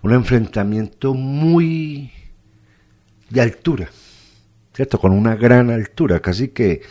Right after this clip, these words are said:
eh, me hace pensar a mí el, el, el, la misma discusión que mantuvieron Humberto Eco y el car-, y el cardenal Martini, por ejemplo. S-, dice la leyenda, porque todo, pues, a-,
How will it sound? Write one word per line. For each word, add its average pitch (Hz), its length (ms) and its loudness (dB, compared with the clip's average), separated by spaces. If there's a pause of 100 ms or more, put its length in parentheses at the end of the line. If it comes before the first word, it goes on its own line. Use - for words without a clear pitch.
(300)
eh, 95 640 -2
me 92 160 -4
hace 98 200 -2
pensar 95 340 -2
a 107 80 -2
mí 117 140 -4
el, 117 120 -2
el, 110 340 -4
el, 90 200 -6
la 82 120 -6
misma 123 420 -6
discusión 101 640 -6
que 120 120 -10
mantuvieron 92 920 -6
Humberto 92 680 -6
Eco 101 520 -4 (380)
y 95 60 -6
el 90 140 -2
car-, 92 280 -2
y 90 80 -4
el 85 120 -6
cardenal 82 520 -6
Martini, 95 720 -4
por 80 240 -12
ejemplo. 101 560 -12 (840)
S-, - 200 -8
dice 123 300 2
la 131 140 0
leyenda, 120 760 0 (880)
porque - 260 -12
todo, 92 480 -6
pues, 90 160 -8
a-, - 160 -6